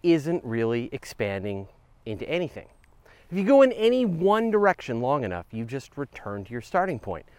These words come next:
And as the universe expands, that journey takes longer, but there's still nothing that it's going into. Okay, so I need to put an asterisk on that answer, and so that when you read the fine print, it'd say something like, "Unless we live in a multiverse."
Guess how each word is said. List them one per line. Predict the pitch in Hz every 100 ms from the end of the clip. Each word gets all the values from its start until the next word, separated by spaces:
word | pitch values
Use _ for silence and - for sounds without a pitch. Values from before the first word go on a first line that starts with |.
| - - -
And | 165
as | 151
the | 175
universe | 220 226 202 -
expands, | - - 240 240 165 120 131 - - - _
that | 147
journey | - 113 107
takes | 120 -
longer, | 135 190 160 - -
but | 135 -
there's | 127 143 160
still | - - 185 175
nothing | 165 156 202 226 - 110 104 135 _ _ _ _ _ _ _ 117
that | 123
it's | 120
going | 139 117 123
into. | 175 - 85 - _ _ _ _ _ _ _ -
Okay, | 165 139 -
so | 160 143
I | 117 180
need | 208
to | 180
put | 190 110
an | 139 - -
asterisk | 165 190 - 170 -
on | 104 120 113
that | 139 156
answer, | 131 117 127 - - - - 131
and | 120
so | - 120
that |
when | 120 120
you | 117
read | 117
the | 101
fine | - 247 226
print, | - 143 135
it'd | 135 131
say | 147 131
something | 139 123 127
like, | 110 101 101 - - - - - - - _
"Unless | 113 107 104
we | 104
live | 98 90
in |
a | 87
multiverse." | 92 90 85 - - -